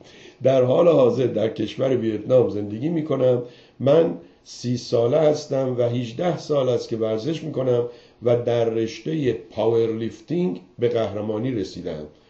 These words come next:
من خودم حقیقتاً نمی‌دونم پاورلیفتینگ چیه. به ایشون گفتم: «این پاورلیفتینگ با وزنه برداری و بادی بیلدر و اینها فرق می‌کنه؟» ایشون گفت: «بله.» حالا امیدواریم تو برنامهٔ آینده بیان اصلاً اینو توضیح بدن، اصلاً از این طریق بتونن پول بسازن،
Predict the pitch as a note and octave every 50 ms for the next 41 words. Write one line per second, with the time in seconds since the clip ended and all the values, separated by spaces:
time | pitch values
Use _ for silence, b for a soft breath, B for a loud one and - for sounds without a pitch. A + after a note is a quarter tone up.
0 | b b b - C#3+ C#3 - D3 D3+ C#3+ B2 A2 G2+ G2+ F#2+ G2+ - A2+ B2 B2+
1 | C#3 C#3+ D3 A#2 A2 A2 G#2+ G2+ - G2 G2 G2+ G2+ G2+ G2 G2+ G2+ G2+ G2 -
2 | - G2+ G2+ - - G2+ G2+ G2 - - B B B B B B B G#2 G#2+ G#2+
3 | - - B2+ B2+ A#2+ C3+ C3 B2+ C#3 B2+ A#2+ A2 - B B B B B B A#2+
4 | C3 B2+ C3 - - G2+ G#2 G2+ G2+ G2+ G2 G2 G2+ G2+ G2+ - - - C#3+ D#3
5 | C#3+ A2+ G2 F#2+ F#2+ F#2+ F#2+ F#2 F2+ F2+ F2+ F#2 F#2 F#2 F#2+ F#2 F#2+ F#2 F2+ F#2
6 | F#2 F2+ F#2 A2+ B2+ C3 A#2 G2+ - B B B B B B G2+ G2 F#2+ F#2+ F#2
7 | F#2 F#2 F#2+ G2+ G2 F#2+ F#2 F#2+ G#2 G#2 G2+ G#2 G2+ G2 F#2+ G2+ B2 C3 - -
8 | C3+ D3+ E3+ E3+ D#3+ D3+ C#3+ - - - C3+ C#3 C#3 - B B B B B G#2
9 | G2 - B2+ C3 B2+ B2 C3 C3+ A#2 - C#3 D#3 E3+ E3+ E3 D#3+ - B B B
10 | B B A#2+ C3+ C#3+ C#3 C3+ B2+ B2 B2 C3 C3+ C3+ B2+ - B2 A#2+ A#2 A2+ A2
11 | A2 A2 A2 A2+ A2 A2 G#2+ G#2+ A2 A2+ A#2 B2+ B2+ C3 C#3 C3 B2 - - B2+
12 | B2 B2 C3 C3 B2+ - A#2 A2 G2+ G2+ G#2+ C3+ D#3+ D#3 D#3 C#3+ C#3 C3 - -
13 | B B B B - A#2+ - D#3+ D#3 - C#3+ C#3 C3+ D#3 F3 - C#3+ - D3 D#3+
14 | D#3+ D#3+ E3 F3 - E3 D#3+ - D#3+ D#3 - - C3+ - - - - - - D#3
15 | D#3+ - - B2+